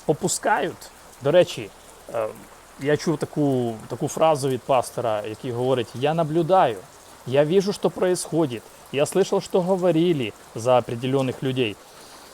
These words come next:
Я наблюдаю уже не один год, я наблюдаю». Но я от собі думаю, де в Біблії написано, щоб Бог сказав: «Наблюдай за жіною Єзавелі»? Ніде такого не написано. Написано: «За те, що ти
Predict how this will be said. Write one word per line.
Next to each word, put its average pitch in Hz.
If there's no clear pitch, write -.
Я 135
наблюдаю 180
уже 156
не 175
один 165
год, 165
я 143
наблюдаю». 185
Но 143
я 131
от -
собі 151
думаю, 135
де 175
в 196
Біблії 165
написано, 160
щоб 147
Бог 135
сказав: 131
«Наблюдай 165
за 131
жіною 139
Єзавелі»? 131
Ніде 147
такого 139
не 139
написано. 135
Написано: -
«За 127
те, 190
що 160
ти 208